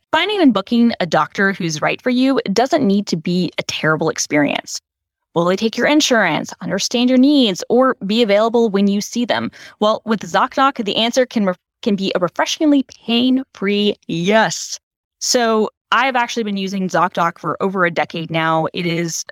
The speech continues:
the only app that I kind of use when I'm look-, looking to find a doctor. I really, really like it. I think you should use it too. Um, what I really like about ZocDoc is that you can use the app to find quality doctors,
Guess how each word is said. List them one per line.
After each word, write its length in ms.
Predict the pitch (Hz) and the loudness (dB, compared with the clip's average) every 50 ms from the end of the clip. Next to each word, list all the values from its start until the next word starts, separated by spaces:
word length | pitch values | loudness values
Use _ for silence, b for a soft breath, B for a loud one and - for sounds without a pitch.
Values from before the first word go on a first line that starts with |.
| - _ | -14 _
the 560 | 175 175 185 170 170 165 165 160 160 147 - - _ _ | 0 2 4 4 6 4 4 4 2 0 -4 -12 _ _
only 340 | - 202 214 214 208 208 - | 0 2 4 4 2 2 0
app 260 | - 160 165 175 - - | -2 -2 -2 -4 -4 -4
that 100 | 170 165 | -4 -4
I 60 | 165 | -4
kind 200 | - - 170 170 | -4 -6 -8 -6
of 60 | 160 | -4
use 200 | 165 170 165 - | -4 -4 -4 -4
when 80 | 170 160 | -4 -4
I'm 140 | 156 156 | -2 -2
look-, 180 | 151 165 165 - | -4 -6 -8 -8
looking 320 | 147 165 175 - - 180 | -6 -6 -6 -4 -4 -6
to 60 | 165 170 | -6 -4
find 260 | - - 160 160 156 | -2 -2 -2 0 -2
a 60 | 160 | -2
doctor. 600 | 143 160 156 147 - - - 165 160 160 156 156 B B B B B B _ - | 0 0 0 0 -2 -2 -2 0 2 2 0 -2 B B B B B B _ -2
I 520 | 175 175 170 170 175 175 180 180 180 170 - _ _ _ _ _ - | 0 0 0 0 -2 -2 -2 -4 -4 -6 -8 _ _ _ _ _ -2
really, 320 | 214 247 269 269 240 220 | 0 2 2 2 2 0
really 280 | 202 185 185 185 180 175 | 0 0 0 0 2 0
like 180 | 170 175 170 | 0 -2 -2
it. 60 | 175 156 | -4 -6
I 60 | 165 | -6
think 200 | - 175 170 156 | -6 -8 -6 -6
you 100 | 185 190 | -6 -6
should 220 | - - - 160 | -4 -6 -8 -6
use 200 | 170 170 170 - | -4 -4 -4 -2
it 140 | - - - | -4 -6 -6
too. 500 | - - - 190 180 175 175 170 170 175 B B B B B B _ | -8 -6 -2 0 0 0 0 0 -2 -6 B B B B B B _
Um, 500 | 202 208 202 190 185 180 175 170 170 - - _ _ _ _ _ _ _ _ _ _ _ _ _ _ _ _ _ _ _ _ | 0 2 2 2 2 0 0 -2 -4 -6 -10 _ _ _ _ _ _ _ _ _ _ _ _ _ _ _ _ _ _ _ _
what 260 | - 202 233 240 233 | 0 2 2 2 2
I 60 | 226 | 2
really 300 | 220 220 220 262 302 302 | -2 0 0 0 2 2
like 220 | 254 196 185 202 - | 2 0 0 -2 -4
about 380 | 185 - 170 160 160 165 - - - - - | -2 0 0 2 2 0 -2 -6 -12 -10 -10
ZocDoc 500 | 196 170 180 160 156 - 165 156 165 - | -4 0 0 0 0 0 -2 -2 -2 -4
is 120 | 180 170 | -8 -6
that 120 | - 165 - | -6 -8 -6
you 140 | 180 185 180 | -6 -8 -4
can 200 | - 185 180 185 | -2 -2 0 0
use 200 | 214 262 269 - | 0 0 0 0
the 120 | - 190 | -2 -2
app 160 | 180 175 175 | -2 -4 -6
to 80 | - - | -8 -6
find 260 | - 170 160 160 165 | -2 -2 -2 -2 -4
quality 400 | - - - 220 233 254 262 220 | -4 -2 -2 -2 0 0 0 0
doctors, 580 | 185 165 147 - - 170 165 165 160 - - | 0 0 -2 -2 -4 -6 -6 -4 -6 -8 -10